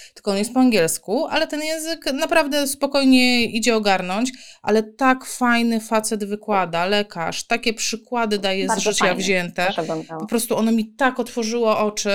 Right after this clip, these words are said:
Speaker 1: po prostu Janina i on, Janina i on. To, to, to, to była moja droga przez statystykę. No i jeszcze, wiesz co, jeszcze jest prośba o książkę, może polecisz jakąś książkę z komunikacji. To jestem ciekawa, co polecisz, bo właśnie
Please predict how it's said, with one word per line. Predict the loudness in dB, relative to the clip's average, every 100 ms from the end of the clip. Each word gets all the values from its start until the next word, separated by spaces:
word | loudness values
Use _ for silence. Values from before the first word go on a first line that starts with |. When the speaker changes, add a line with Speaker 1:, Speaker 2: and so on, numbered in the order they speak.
| 0 0
Speaker 1:
po |
prostu | -6 -6 -2
Janina | 0 0 4 4 4 2
i | -2 -4
on, | -6 -8 -8
Janina | -4 -2 -2 -2 -2
i | -4
on. | -6 -8 -8 -12 _ _ _
To, | -6 -4 -2 -6
to, | -4 -4
to, | -4 -6 -6
to | -6
była | -2 0
moja | 0 0 0
droga | -2 -4 -4 -6
przez | -6 -8 -8
statystykę. | -8 -8 -8 -8 -8 -8 -8 -10 -14 -20 -10
No | -4 -2
i | 4
jeszcze, | 4 4 4
wiesz | 2 2
co, | 0
jeszcze | 2 0
jest | 0
prośba | 0 2 4 6 6
o | 6 6 6 2
książkę, | -2 0 0 0 -2 0
może | 0 -2 -4
polecisz | -4 -4 -4
jakąś | -4 -4 -6
książkę | -6 -6 -4 -2 0 0 -2
z | -4
komunikacji. | -6 -6 -8 -6 -8 -8 -12
To | -8
jestem | -4 -2
ciekawa, | 0 -2 -2
co | -4 -2
polecisz, | -2 -2 -2 -6
bo | -10
właśnie | -10 -8 -6 -6 -6